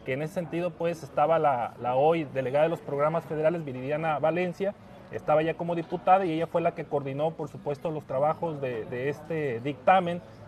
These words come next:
de lo que es la revocación de mandato. Y pues bueno, se llegaron a acuerdos, se llegaron a pláticas muy contundentes para decir el cómo y todo, pero ya al momento de la presentación del dictamen, Max, pues tenía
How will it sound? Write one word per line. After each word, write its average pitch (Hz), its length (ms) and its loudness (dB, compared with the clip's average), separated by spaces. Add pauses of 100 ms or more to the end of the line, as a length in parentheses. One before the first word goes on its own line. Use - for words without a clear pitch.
de 127 80 -4
lo 135 80 -8
que 151 60 -2
es - 20 0
la 175 80 4
revocación 165 480 -2
de 185 80 0
mandato. 202 480 2 (360)
Y 156 60 -6
pues 175 220 0
bueno, 226 240 0
se 208 160 -2
llegaron 185 400 4
a 156 240 6
acuerdos, 202 480 8
se 180 100 2
llegaron 180 300 8
a 165 40 10
pláticas 190 460 4
muy 185 140 0
contundentes 196 720 0
para 160 260 6
decir 175 300 0
el 185 100 -2
cómo 202 320 4
y 196 40 -4
todo, 226 340 2 (340)
pero 131 140 0
ya 151 100 6
al 180 80 6
momento 202 400 -2
de 202 100 2
la 190 100 2
presentación 180 680 -4
del 196 140 -2
dictamen, 190 540 0
Max, 185 300 0
pues 147 140 -8
tenía 151 560 2